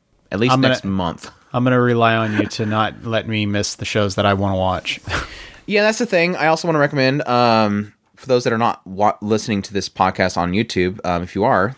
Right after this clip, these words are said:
Speaker 1: thank you for supporting the channel by watching on YouTube. That way you get the ads in there and you can support us that way. But, um, no, for those that, uh, don't know,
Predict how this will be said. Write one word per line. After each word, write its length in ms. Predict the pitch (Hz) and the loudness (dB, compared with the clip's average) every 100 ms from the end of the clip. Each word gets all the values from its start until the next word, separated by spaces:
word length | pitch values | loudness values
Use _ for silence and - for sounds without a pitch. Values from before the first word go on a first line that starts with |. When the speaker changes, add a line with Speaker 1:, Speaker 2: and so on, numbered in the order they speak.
| - | -6
Speaker 1:
thank 240 | - 92 | -6 -4
you 80 | 92 | -8
for 160 | - 87 | -6 -8
supporting 380 | - - 98 | -8 -4 -4
the 40 | 85 | -4
channel 300 | 98 117 104 | -2 0 0
by 260 | 95 87 90 - | 0 0 -2 -6
watching 360 | 95 92 - | -2 -2 -2
on 120 | 92 | -2
YouTube. 320 | 92 101 98 101 | -2 -4 -4 -2
That 140 | - | -2
way 80 | 90 | -4
you 40 | |
get 140 | 90 - | -6 -8
the 160 | 85 | -8
ads 280 | 85 90 90 | -2 -2 -2
in 100 | 90 | -4
there 180 | 90 92 | -2 0
and 80 | 92 | 0
you 60 | |
can 80 | 85 | -4
support 300 | - - 85 | -8 0 0
us 40 | 85 | 2
that 200 | 82 - | 0 2
way. 200 | 85 87 | 0 -2
But, 280 | 85 87 80 - - - - | 0 0 -2 -6 -20 -20 -8
um, 480 | 139 135 123 110 104 _ - | -2 0 2 0 -4 _ -8
no, 180 | 202 175 | -2 -2
for 120 | 156 | 0
those 180 | 190 220 | -2 0
that, 260 | 196 143 131 | -2 -4 -2
uh, 240 | 131 120 | 0 0
don't 380 | 104 113 120 123 | 0 -2 -2 0
know, 340 | 92 78 80 | -2 -2 -4